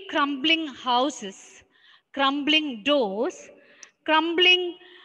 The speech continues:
rafters, crumbling wood, crumbling bodies, crumbling lives, crumbling hearts. The wind god winnows and crushes them all. Do you find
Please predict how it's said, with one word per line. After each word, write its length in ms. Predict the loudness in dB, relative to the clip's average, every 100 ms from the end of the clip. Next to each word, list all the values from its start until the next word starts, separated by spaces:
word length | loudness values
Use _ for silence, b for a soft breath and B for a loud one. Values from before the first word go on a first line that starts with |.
| B B
rafters, 920 | -4 0 2 2 -2 -2 2 2 -2 -8 -18 _ _ -4
crumbling 540 | -2 0 0 0 0 -6 -10
wood, 360 | 0 0 0 -6 -20 _ _ _ _ _ _ b b
crumbling 640 | 0 0 0 2 0 0
bodies, 880 | 2 2 4 4 2 0 -8 -18 -20 _ b b b b -4
crumbling 560 | 0 0 2 2 2
lives, 600 | 4 2 2 -2 -4 -8 -20 b b b _
crumbling 460 | -4 -4 -2 -4 -4
hearts. 840 | -8 -2 -2 -2 -10 -16 -20 -20 _ _ _ _ _ _ -4
The 120 | 0
wind 340 | 4 4 2 2
god 360 | 4 4 4 0
winnows 500 | -2 0 -2 -2 -4 -6
and 260 | -8 -8 -6
crushes 480 | -4 -4 -6 -10
them 220 | -10 -12 -6
all. 360 | -2 0 -2 -6 -14 _ b b b b
Do 60 |
you 120 | -2 0
find 340 | 0 0 0